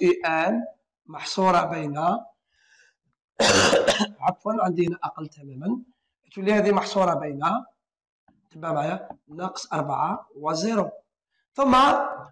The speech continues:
نضيف إلى الطرفين أربعة، لما نضيف أربعة هنا كنزيدوا أربعة،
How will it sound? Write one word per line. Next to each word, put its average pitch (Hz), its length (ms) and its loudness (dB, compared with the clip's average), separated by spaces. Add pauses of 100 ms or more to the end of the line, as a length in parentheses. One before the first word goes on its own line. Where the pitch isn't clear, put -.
(120)
نضيف 220 400 6
إلى 247 200 4
الطرفين 202 580 2
أربعة، 180 320 6
لما 226 300 2
نضيف 214 240 -6
أربعة 180 300 0
هنا 233 160 -2
كنزيدوا 233 400 0
أربعة، 196 420 -4